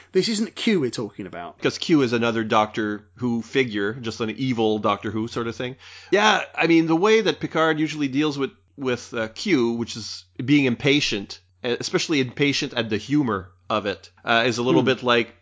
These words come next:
Speaker 2: uh, Kirk being impatient with, at the Tribbles and the, the humor of that.
Speaker 1: <laughs>
Speaker 2: These,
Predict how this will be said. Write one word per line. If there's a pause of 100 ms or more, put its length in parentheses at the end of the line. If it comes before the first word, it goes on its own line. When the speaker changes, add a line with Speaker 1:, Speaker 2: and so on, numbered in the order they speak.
(120)
Speaker 2:
uh,
Kirk
being
impatient
with,
at
the
Tribbles (160)
and
the,
the
humor
of
that. (300)
Speaker 1:
<laughs>
Speaker 2:
These,